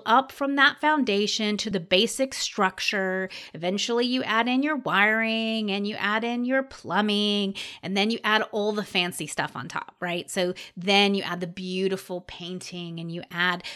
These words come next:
the tiles and you add the pretty stuff, right? And I think for a lot of us, when we're building our business,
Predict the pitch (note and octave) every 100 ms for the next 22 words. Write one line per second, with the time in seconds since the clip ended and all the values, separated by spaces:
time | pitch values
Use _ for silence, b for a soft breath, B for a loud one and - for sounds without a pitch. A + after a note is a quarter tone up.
0 | - A3 - - F#3 F#3+ F#3+ F3+ E3+ E3
1 | F#3+ F#3 F3 - G3 F#3+ F3+ B B -
2 | C#4+ D4 - - A4 G#4+ - - - -
3 | E3+ F#3+ - A3+ B3 - F4 E4 - A#3+
4 | G#3+ A#3 F4 C#4 F#3+ E3+ - F#3+ F3+ F#3
5 | F3+ F3 F3 A3 D#4 B3 G3 F#3+